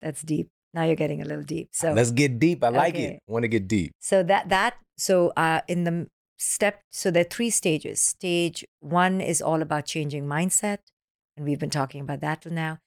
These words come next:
Speaker 1: Stage two is about breaking your dysfunctional patterns. So the two eyes refer to your inner child and your imposter ego.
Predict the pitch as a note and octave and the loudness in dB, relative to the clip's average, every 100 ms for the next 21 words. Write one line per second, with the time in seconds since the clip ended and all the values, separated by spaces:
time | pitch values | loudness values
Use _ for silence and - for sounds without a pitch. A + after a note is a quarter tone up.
0 | _ - - G3 G3 - G3 F3 E3+ D#3+ | _ -12 2 2 2 0 0 0 2 0
1 | D#3 C#3+ D#3+ D#3 E3 D3+ C#3 C#3+ - D3+ | 0 0 0 -2 -2 -6 -4 -6 -4 -6
2 | - D3 C3 - D3 - - - - _ | -6 -12 -10 -8 -6 -6 -10 -16 -20 _
3 | _ _ _ - E3+ D#3+ D#3 - - D#3+ | _ _ _ 2 4 6 2 -4 -12 -8
4 | - B3+ A#3+ E3 D#3 D3+ D3 D3+ - D#3+ | -2 2 4 4 2 0 -2 -4 -2 -2
5 | D#3 D3+ C#3+ C3+ - F3+ F#3+ G#3+ G#3+ G3+ | -2 -6 -4 -6 -4 0 0 0 -2 -2
6 | G#3 C4 C#4+ _ _ _ _ D#3+ D3+ D3+ | -2 -6 -10 _ _ _ _ -2 0 0
7 | - D3+ D#3+ D#3+ - D#3+ - D#3 - - | 0 -4 -4 -2 0 -2 -2 -6 -4 -8